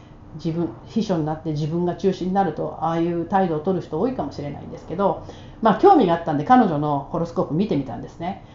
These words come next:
これも一回ちょっと動画作りたいなと思ったんですけど、今ちょっと忙しいから全部できないんですけど、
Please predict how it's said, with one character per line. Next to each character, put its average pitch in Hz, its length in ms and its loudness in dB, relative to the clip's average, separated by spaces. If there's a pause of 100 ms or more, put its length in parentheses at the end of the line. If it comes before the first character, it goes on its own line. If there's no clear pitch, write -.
(140)
こ 262 120 4
れ 277 60 10
も 302 160 8
一 294 120 -2
回 254 160 6
ち 254 60 0
ょ 262 40 2
っ - 20 -6
と 196 80 0
動 190 200 6
画 208 140 0
作 - 140 0
り 254 60 2
た - 120 2
い 226 40 6
な 208 100 4
と 180 100 0
思 202 120 4
っ 226 40 -2
た 160 120 2
ん 151 40 -2
で 143 60 -2
す - 80 -8
け 160 60 -2
ど、 156 80 -2
今 160 100 -2
ち 165 100 -6
ょ 175 40 -6
っ - 20 -14
と 156 60 -4
忙 226 260 2
し 240 80 -4
い 214 60 -4
か 175 100 0
ら 151 80 0
全 233 200 8
部 180 40 4
で 160 80 0
き 131 80 0
な 233 120 6
い - 20 6
ん 160 40 2
で 151 60 -2
す - 60 -14
け 156 80 -2
ど、 156 180 2